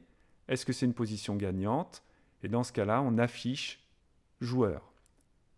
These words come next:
Donc joueur qui sera égal à un ou deux. Et affiche joueur,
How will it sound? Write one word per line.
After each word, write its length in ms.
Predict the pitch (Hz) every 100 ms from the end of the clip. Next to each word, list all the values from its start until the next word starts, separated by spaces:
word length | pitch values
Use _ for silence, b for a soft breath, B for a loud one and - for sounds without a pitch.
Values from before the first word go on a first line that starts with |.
| _ _ -
Donc 160 | 98
joueur 420 | 101 101 113 127 -
qui 120 | 120
sera 240 | - 101
égal 240 | 95 107 110
à 160 | 98 -
un 240 | 120 127 - _ _ -
ou 120 | 127
deux. 180 | - - _ _ _ _ _ _ 123
Et 120 | -
affiche 520 | 123 120 - 120 -
joueur, 640 | 110 107 113 110 131 151